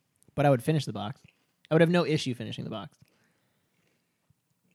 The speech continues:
I think part of it is that I'm just, like, not a massive cereal person, and when I do get cereal, it's gonna be Fruity Pebbles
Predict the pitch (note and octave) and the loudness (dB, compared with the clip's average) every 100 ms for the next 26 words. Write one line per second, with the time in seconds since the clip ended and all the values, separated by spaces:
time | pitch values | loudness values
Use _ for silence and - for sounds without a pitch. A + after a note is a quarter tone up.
0 | - E3 D3+ D3 C#3 B2 A#2+ A2 A2 A2+ | 2 4 6 6 6 6 2 0 -2 -4
1 | A#2 A#2 A2 G#2 G2+ G2 A2+ - A2 G#2+ | -6 -4 -4 -4 -4 -4 -8 -6 -4 -2
2 | A2 C3 C3 C3+ A#2 A2+ A2+ G#2 A2+ G#2 | -2 -4 -2 -2 -2 -2 -4 -4 -2 -2
3 | A2 - A#2 G#2+ G#2+ G2 F#2 - G#2 G#2 | -2 -2 -2 0 0 -2 -6 -6 -4 -4
4 | - G#2 G2+ G2+ G2 G2 - | -6 -6 -4 -6 -6 -6 -10